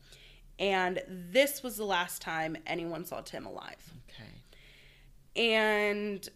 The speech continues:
Speaker 1: all of Oakland County, again, very soon was in a panic. All of Michigan at this point's in a panic, but Oakland County for sure, 'cause now
Speaker 2: Right.
Speaker 1: they've got another
Speaker 2: Victim
Speaker 1: victim.
Speaker 2: number four.
Speaker 1: Exactly.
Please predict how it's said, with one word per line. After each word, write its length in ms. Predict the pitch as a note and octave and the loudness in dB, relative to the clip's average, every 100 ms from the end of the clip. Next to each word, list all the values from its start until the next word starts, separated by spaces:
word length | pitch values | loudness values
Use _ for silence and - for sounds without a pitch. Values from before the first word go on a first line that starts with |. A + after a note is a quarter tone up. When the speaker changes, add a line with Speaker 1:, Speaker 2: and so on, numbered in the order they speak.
| - - - - - | -18 -20 -20 -16 4
Speaker 1:
all 260 | B3 C4+ D#4+ | 8 8 6
of 80 | B3+ | 4
Oakland 360 | - - G#3 G3+ | 2 2 -4 -2
County, 520 | F3+ E3 E3+ F3+ F#3 - - - - - | -2 -2 -2 -4 -8 -20 -20 -20 -14 -4
again, 500 | G#3+ G#3 F#3 F3 F3+ - - - | -2 2 2 2 -2 -10 -20 -20
very 340 | F3 F3 E3 F3 | -8 -4 -4 -6
soon 260 | - D#3+ D3 | -6 -8 -8
was 100 | D3 | -8
in 60 | |
a 60 | C3+ | -10
panic. 500 | - - - - - - - - | -10 -12 -12 -14 -18 -20 -4 2
All 160 | D#4 | 2
of 80 | A#3 | 2
Michigan 440 | A3+ A3+ A#3 G3+ | -2 -2 -2 -2
at 100 | F#3+ | -2
this 120 | G3 G3 | -4 -4
point's 240 | F#3+ F3+ | -4 -4
in 60 | F#3+ | -4
a 40 | |
panic, 320 | F3+ G3 F3+ F3+ | -2 -2 -2 -2
but 160 | - | 0
Oakland 300 | A3 G#3+ G#3 | 0 0 -2
County 280 | G3 F#3 F3+ | 0 0 0
for 280 | F3+ F#3+ F#3 | -2 -2 -2
sure, 280 | - F3 E3+ | -2 -2 -2
'cause 220 | G3 E3 - | -6 -10 -8
now 200 | G3 F3 | -2 2
Speaker 2:
Right. 160 | F3 F3+ | 4 2
Speaker 1:
they've 220 | F3+ D#3+ | -2 -4
got 340 | F3 E3 C#3+ - | -2 0 -2 -6
another 300 | F3 E3+ F3 | -8 -2 -2
Speaker 2:
Victim 200 | D#3 E3+ | 0 -2
Speaker 1:
victim. 180 | D#3+ D3 | -2 -4
Speaker 2:
number 160 | D3+ F3 | -6 -6
four. 260 | C#3 G#2+ - | -6 -6 -8
Speaker 1:
Exactly. 500 | F3+ D3 - - | -8 -8 -10 -16